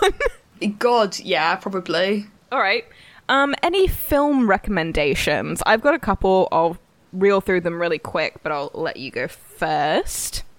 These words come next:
Speaker 2: I've got one recommendation, which is not
Speaker 1: Okay.
Speaker 2: new by any means, and it's not even a fucking film. So,
Speaker 1: All right. <laughs>
Speaker 2: I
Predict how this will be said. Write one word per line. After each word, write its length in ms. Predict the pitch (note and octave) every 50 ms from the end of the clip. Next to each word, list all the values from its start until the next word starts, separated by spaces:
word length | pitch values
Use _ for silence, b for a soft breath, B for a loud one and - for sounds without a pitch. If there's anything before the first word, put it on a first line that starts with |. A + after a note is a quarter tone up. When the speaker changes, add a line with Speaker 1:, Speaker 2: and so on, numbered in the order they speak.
| _ _ -
Speaker 2:
I've 340 | - F#3 F#3 G3 F#3+ - -
got 340 | - F3 E3+ E3 - - - _ _
one 300 | - E3 F3 F#3 G3+ G3
recommendation, 800 | E3+ F3+ F#3 - - F#3 E3 E3+ E3+ E3 D#3+ E3 F3 E3+ E3+ D#3
which 140 | D#3+ F3 -
is 100 | F3+ F3
not 180 | F3 F3+ -
Speaker 1:
Okay. 200 | E3 E3+ D#3+ F#3
Speaker 2:
new 280 | D#3+ E3+ E3+ D#3+ D#3 E3
by 180 | - D#3+ D#3+ D#3+
any 220 | D#3+ E3 E3 D#3+
means, 300 | D#3+ D#3+ D#3 D#3+ E3+ -
and 100 | F3 D#3+
it's 160 | - E3+ - F#3
not 180 | F3 E3+ D#3+
even 180 | D#3+ E3 D#3+ D#3+
a 40 | D#3
fucking 380 | - - F3 - - C#3+ D3+
film. 640 | - - - E3+ D3+ D3 - - E3 F3 F3+ F#3 B B B B B
So, 220 | - - C#4 C4
Speaker 1:
All 120 | B3+ A#3 G#3
right. 420 | - - G3+ C#4 B3 - - D#4+ - - G4+
<laughs> 220 | E4+ - - A#4+ D4
Speaker 2:
I 600 | C4 D4+ D4 A3 F#3+ F3 F#3 G3 A3 B3+ C4